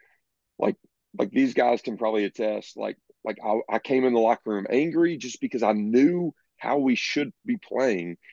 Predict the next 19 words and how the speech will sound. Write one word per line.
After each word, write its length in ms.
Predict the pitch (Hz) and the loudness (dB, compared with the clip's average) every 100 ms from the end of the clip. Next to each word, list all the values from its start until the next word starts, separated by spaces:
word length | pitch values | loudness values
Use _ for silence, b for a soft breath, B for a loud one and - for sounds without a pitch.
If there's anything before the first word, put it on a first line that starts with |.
| - | -2
and, 140 | 120 113 | 2 4
and, 140 | 117 - | 4 4
and 260 | 117 - 117 | 0 2 4
we 80 | 117 | 6
weren't 240 | 110 151 | 6 4
living 240 | 127 110 101 | 2 2 2
up 160 | 135 | 0
to 120 | - - | -4 -12
it, 160 | - _ b b - | -14 _ b b -2
which 420 | 127 135 - - _ _ 117 | 0 0 -2 -10 _ _ 2
was 280 | 123 95 - _ | 2 2 -12 _
frustrating 580 | 147 151 160 131 110 92 | 2 4 4 4 2 2
then. 480 | 139 160 110 98 113 _ | 4 4 4 0 -6 _
But 120 | 113 107 | -4 -2
looking 260 | 131 123 | 0 2
back 160 | 120 113 | 2 2
now, 340 | 101 139 135 | -2 -2 -2
I'm 120 | 107 98 | -2 -2
like, 220 | 92 | -4